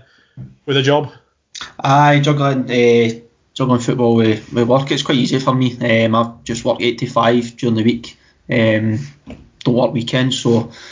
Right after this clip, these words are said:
Speaker 2: uh, football in terms of, it works quite well in my schedule. Um, but no different to any other guys that play junior football.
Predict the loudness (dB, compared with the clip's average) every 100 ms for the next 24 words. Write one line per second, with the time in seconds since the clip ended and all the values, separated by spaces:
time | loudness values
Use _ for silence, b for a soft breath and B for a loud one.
0 | B B -4 0 0 -2 0 0 2 2
1 | 0 0 -2 0 -2 -2 -4 -4 -8 -8
2 | -10 -12 -6 -2 0 2 2 2 0 0
3 | 0 0 0 -2 -4 -4 -2 0 0 0
4 | -4 -2 0 2 0 -2 -4 -6 -2 0
5 | 2 0 0 -2 -4 -8 -6 -4 -2 -4
6 | -4 -4 -4